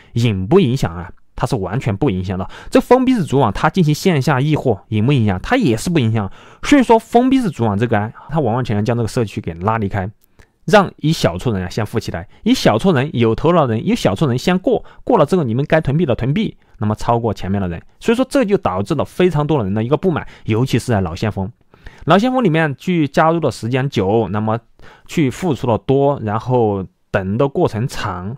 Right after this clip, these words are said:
但最后呢，发现自己得到的这个基础币不一定比别人多多少。而且呢，你错失别人的先机，人家早在之前的时候，在封闭式主网期间把你们卡住的时候，就有人在里面去大量的去囤积这个派币。那么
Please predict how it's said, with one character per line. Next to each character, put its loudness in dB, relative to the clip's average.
但 0
最 -2
后 -4
呢， -2
发 -2
现 -4
自 -6
己 -10
得 -2
到 -4
的 -6
这 -2
个 0
基 -6
础 -8
币 -6
不 -6
一 0
定 -2
比 -12
别 -6
人 -4
多 -4
多 -2
少。 -6
而 4
且 0
呢， 0
你 -2
错 0
失 -2
别 -4
人 -2
的 -4
先 -2
机， -4
人 -2
家 0
早 -4
在 -2
之 -10
前 -8
的 -4
时 -16
候， -4
在 0
封 0
闭 -2
式 -2
主 -6
网 -2
期 -8
间 -2
把 -6
你 -2
们 -2
卡 -4
住 -6
的 0
时 -4
候， 0
就 0
有 0
人 -4
在 2
里 -4
面 -4
去 -4
大 -2
量 -4
的 -4
去 -4
囤 -6
积 -2
这 -10
个 -6
派 -2
币。 -8
那 2
么 -2